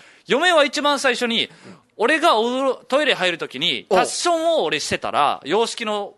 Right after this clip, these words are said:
Speaker 1: 便所でタッションをしたときに、
Speaker 2: おう、おう。
Speaker 1: 同棲したときから、
Speaker 2: はい。
Speaker 1: あの、「ごめんだけど、散らばったら汚いから、座って」と。
Speaker 2: あー。
Speaker 1: で、「座ってやって」って言われたから、俺座るようになったのよ。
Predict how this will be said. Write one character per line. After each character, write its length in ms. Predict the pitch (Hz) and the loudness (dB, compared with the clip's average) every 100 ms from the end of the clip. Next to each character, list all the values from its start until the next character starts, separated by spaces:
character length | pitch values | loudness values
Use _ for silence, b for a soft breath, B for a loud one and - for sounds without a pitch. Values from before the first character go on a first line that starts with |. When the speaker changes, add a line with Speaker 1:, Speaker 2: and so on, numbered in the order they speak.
| _ | _
Speaker 1:
便 200 | 165 196 | -4 -2
所 100 | 190 | -2
で 100 | 185 | -4
タ 140 | 196 | -4
ッ 20 | |
シ 160 | 202 262 | -2 -2
ョ 40 | |
ン 20 | 247 | 0
を 60 | |
し 40 | 208 | 2
た 100 | 196 | 2
と 100 | 160 | 0
き 120 | 127 | -2
に、 140 | 180 | 2
Speaker 2:
お 40 | 190 | 2
う、 20 | |
お 20 | |
う。 20 | |
Speaker 1:
同 40 | 269 | 2
棲 240 | 277 285 | 0 -4
し 80 | - | -4
た 80 | 262 | -8
と 100 | 262 | -6
き 60 | |
か 100 | - | -2
ら、 240 | 208 240 - | 0 0 0
Speaker 2:
は 160 | 208 127 | 0 0
い。 20 | |
Speaker 1:
あ 40 | 151 | -4
の、 100 | 160 | -6
「ご 100 | 226 | -6
め 100 | 262 | -4
ん 60 | |
だ 100 | 254 | -4
け 100 | 196 | -4
ど、 100 | 143 | -6
散 180 | - 311 | -2 2
ら 100 | 330 | 2
ば 80 | 320 | 2
っ 80 | - | -2
た 80 | - | -4
ら 60 | |
汚 240 | - 262 254 | -2 0 0
い 80 | 160 | -2
か 100 | 160 | -2
ら、 200 | 196 101 - | -2 -4 -10
座 260 | - 320 | -6 -2
っ 120 | 349 339 | -4 -4
て」 120 | 320 | -12
と。 140 | - _ b b b | -14 _ b b b
Speaker 2:
あ 60 | 143 | -2
ー。 540 | 143 160 165 175 175 | 2 4 4 4 6
Speaker 1:
で、 60 | 185 | 6
「座 60 | 190 | 6
っ 340 | 196 202 202 | 6 6 6
て 40 | 202 | 4
や 40 | |
っ 100 | - | 2
て」 80 | 349 | -4
っ 20 | |
て 60 | - 254 | -4 -2
言 120 | 247 | 0
わ 60 | 269 | 0
れ 60 | |
た 80 | 269 | 0
か 80 | 233 | 0
ら、 40 | |
俺 140 | 160 170 | 0 -2
座 200 | - 349 403 | -4 0 0
る 100 | 392 | 2
よ 100 | 359 | 0
う 20 | 185 | -2
に 100 | 139 | -6
な 100 | 139 | -6
っ 40 | |
た 100 | 123 | -8
の 80 | |
よ。 80 | 98 | -12